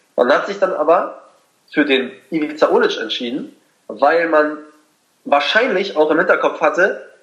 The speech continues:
den Paolo Guerrero, den kannst du hier in Hamburg nicht mehr bringen, weil der hat mal irgendwie, keine Ahnung, auf dem Behindertenparkplatz geparkt, der hat eine Flasche geworfen, der hat sonst irgendwie gefeiert, der hat sonst,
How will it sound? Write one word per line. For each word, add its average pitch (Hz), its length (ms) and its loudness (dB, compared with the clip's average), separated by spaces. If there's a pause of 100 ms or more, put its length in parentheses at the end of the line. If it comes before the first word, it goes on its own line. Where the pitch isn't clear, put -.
(120)
den 139 140 2
Paolo 165 320 2
Guerrero, 160 600 0
den 147 120 -2
kannst 185 320 -2
du 156 40 0
hier 160 180 2
in 156 80 2
Hamburg 156 240 2
nicht 156 140 -6
mehr 147 120 4
bringen, 139 320 -2 (100)
weil 151 280 4
der 143 140 2
hat 160 160 0
mal 143 240 2
irgendwie, 143 400 -4 (920)
keine 143 260 0
Ahnung, 127 320 -2
auf 131 120 0
dem 151 100 -6
Behindertenparkplatz 135 1040 0
geparkt, 123 540 0
der 139 100 2
hat 151 200 0
eine 147 140 -8
Flasche 123 380 0
geworfen, 120 720 0
der 135 140 2
hat 151 180 0
sonst 131 360 0
irgendwie 131 200 -4
gefeiert, 127 720 0
der 135 100 4
hat 143 140 -2
sonst, 143 260 -2